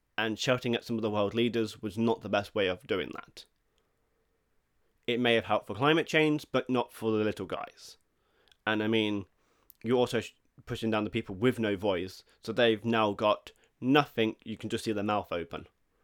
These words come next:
That's not the way it works. You gotta help everyone around you, not just people who are giving you money. Next point I wanna cover on the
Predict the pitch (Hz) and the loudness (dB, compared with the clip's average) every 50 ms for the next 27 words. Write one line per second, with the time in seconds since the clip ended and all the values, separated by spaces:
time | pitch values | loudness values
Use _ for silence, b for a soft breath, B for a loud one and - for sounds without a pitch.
0 | _ _ _ _ _ _ 113 110 110 - - - - - - - - 113 101 104 | _ _ _ _ _ _ -2 0 0 -2 -4 -10 -10 -10 -10 -10 -12 -10 -8 -4
1 | 113 117 113 107 - - - 107 98 101 90 85 92 - 76 98 95 - - _ | 0 2 2 2 0 -2 -6 -4 -2 -2 -2 -2 -2 -4 -4 -4 -6 -6 -10 _
2 | - - - - - - _ b b b b b b b b b b b _ 113 | -16 -14 -14 -14 -16 -18 _ b b b b b b b b b b b _ -6
3 | 113 - 113 110 101 98 101 104 104 - - _ 113 117 120 113 117 120 110 113 | 0 0 2 2 2 0 0 -2 -2 -2 -2 _ 0 0 0 0 -2 -2 0 2
4 | 113 104 107 110 110 110 110 107 107 110 113 110 101 104 113 110 110 107 - - | 0 0 2 0 0 0 0 -2 -2 -2 -4 -4 -4 -4 -2 0 0 0 -2 -4
5 | - 117 104 - _ _ _ - _ _ _ _ _ _ 95 - - 113 98 92 | -6 -6 -6 -6 _ _ _ -20 _ _ _ _ _ _ -12 -6 -6 -6 -6 -6
6 | 107 92 104 101 95 - 104 101 - 98 92 90 87 101 95 90 78 - - - | -8 -6 -6 -6 -4 -4 -6 -6 -6 -6 -6 -6 -6 -6 -8 -8 -8 -8 -12 -12
7 | - _ _ _ _ _ _ - - 147 143 147 - - - - - - 139 135 | -18 _ _ _ _ _ _ -12 -2 2 2 2 2 0 -10 -14 -2 0 0 2
8 | 131 123 123 123 123 117 117 113 - - 127 120 113 117 110 101 107 104 104 101 | 2 2 2 2 2 0 0 -2 0 0 0 2 2 0 0 0 0 -2 -2 -4
9 | 92 | -6